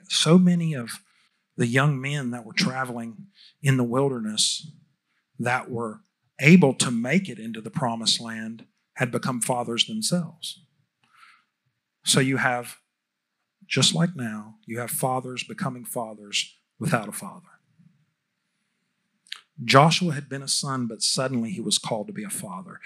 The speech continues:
that would lead the fatherless into the promises of God. You are called to do the same. Men and women alike.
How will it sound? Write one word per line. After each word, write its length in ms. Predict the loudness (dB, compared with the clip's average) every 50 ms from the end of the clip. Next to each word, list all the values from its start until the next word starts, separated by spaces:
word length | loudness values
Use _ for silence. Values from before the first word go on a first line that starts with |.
| -18 -18 -14 _
that 120 | -8 -6 -6
would 120 | -6 -6
lead 300 | -4 -2 -2 -2 -2 -2
the 80 | -4 -6
fatherless 840 | -4 -4 -6 -4 -4 -4 -4 -4 -4 -2 0 0 0 0 -4 _ _ _ _ _ _ _ 2
into 300 | 4 4 6 6 2 0
the 100 | -2 -4
promises 540 | -4 -4 -6 -6 -4 -2 -2 -2 -2 -4 -16
of 140 | -18 -18
God. 380 | -16 -16 -16 -16 -16 -18 -20 -20 _ -20 -20 -20 _ _ _ _
You 320 | 4 8 10 10 10 10 8
are 80 | 4
called 460 | 0 -2 -4 -4 -4 -4 -6 -8 -10 -10
to 80 | -12 -10
do 260 | -6 -6 -6 -6 -6
the 120 | -4 -4
same. 380 | -4 -4 -4 -8 -18 -20 -20 _ _ _ -20 _ _ _ _ _ _ _ _ -8
Men 360 | -4 0 2 4 4 4 2
and 180 | 0 -2 -6 -6
women 260 | -6 -4 -4 -4 -4
alike. 540 | -4 -6 -6 -8 -8 -10 -10 -10 -10 -10